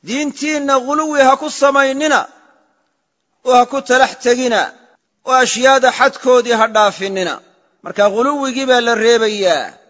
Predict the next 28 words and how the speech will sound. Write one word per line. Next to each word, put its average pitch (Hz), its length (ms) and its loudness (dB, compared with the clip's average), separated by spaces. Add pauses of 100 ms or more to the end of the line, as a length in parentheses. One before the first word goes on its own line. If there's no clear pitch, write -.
(380)
Waxaa 185 180 -4
laga 233 260 2
qaadanayaa 262 880 2 (600)
inuu 240 220 -2
yahay 226 340 2
mid 240 200 -8
markaa 233 360 0
la 220 140 2
dhaleecaynayo 240 960 2 (1300)
oo 214 140 4
xun 285 300 -2
inuu 269 260 -2
yahay 240 420 2 (760)
ayaa 247 240 4
laga 240 260 4
qaadanayaa. 208 580 0 (440)
Sida 202 200 -4
looga 240 300 4
reebayaana 262 560 4
waxay 277 300 2
tahay 269 300 4
xumaanshaha 277 580 2
uu 285 140 -2
xun 320 180 -6
yahay 262 320 4
baa 254 120 4
looga 240 260 2
reebayaa. 170 460 -4